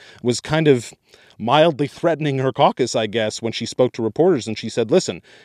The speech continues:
if we can't come to a consensus, if we can't figure out something that can get out of the Senate, fine. Then we won't pass anything. We'll live with the current Indiana anti-abortion law,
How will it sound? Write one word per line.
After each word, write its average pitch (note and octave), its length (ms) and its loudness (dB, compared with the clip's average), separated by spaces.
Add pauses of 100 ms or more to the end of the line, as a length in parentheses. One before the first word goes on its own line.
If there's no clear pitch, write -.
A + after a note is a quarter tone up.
if A2 120 -6
we D#3 140 2
can't F3 240 0
come D#3+ 180 -2
to D3 100 2
a C3+ 60 2
consensus, A#2+ 540 -6
if - 140 -18
we C3+ 100 -4
can't C3 280 -2
figure B2 220 0
out B2 140 0
something A#2 260 -6
that A2 140 -4
can G#2+ 100 -8
get A2 160 -2
out A#2+ 140 2
of G#2+ 40 -8
the G2+ 60 -4
Senate, C#3+ 360 -4 (280)
fine. F3 400 2 (240)
Then B2 140 -2
we C3+ 80 2
won't F3 200 4
pass D3+ 280 2
anything. B2 400 -4 (160)
We'll A#2 180 0
live C#3+ 220 6
with D#3+ 120 -2 (220)
the A#2+ 100 -8
current D3 300 0
Indiana A#2+ 400 -2
anti-abortion G2+ 800 -2
law, F2+ 280 -6